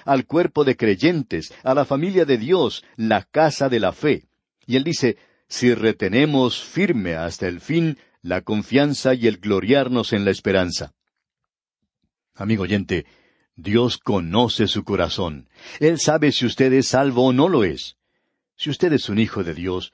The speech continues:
usted va a hacer lo que se dice aquí. Ya que usted retiene firme la confianza, usted va a regocijarse, va a gloriarse en la esperanza firme hasta el fin.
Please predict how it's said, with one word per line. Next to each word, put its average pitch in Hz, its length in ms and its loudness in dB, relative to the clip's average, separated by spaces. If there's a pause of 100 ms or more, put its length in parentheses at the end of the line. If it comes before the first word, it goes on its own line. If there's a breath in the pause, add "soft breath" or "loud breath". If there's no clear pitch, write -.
(140)
usted 151 380 0
va 127 160 2
a 117 40 4
hacer 135 280 0
lo 131 160 0
que 127 120 0
se 104 140 -2
dice 123 260 0
aquí. 151 340 -4 (600 soft breath)
Ya 170 240 0
que 160 80 -6
usted 156 220 0
retiene 135 500 2
firme 170 480 0
la 117 100 4
confianza, 95 720 -4 (180 soft breath)
usted 170 300 0
va 175 120 2
a - 20 2
regocijarse, 139 1040 0 (140 loud breath)
va 156 240 0
a 151 60 2
gloriarse 135 760 2
en 139 100 0
la 131 100 4
esperanza 120 760 0 (160)
firme 147 580 0
hasta 87 280 -2
el 82 80 -6
fin. 85 340 -8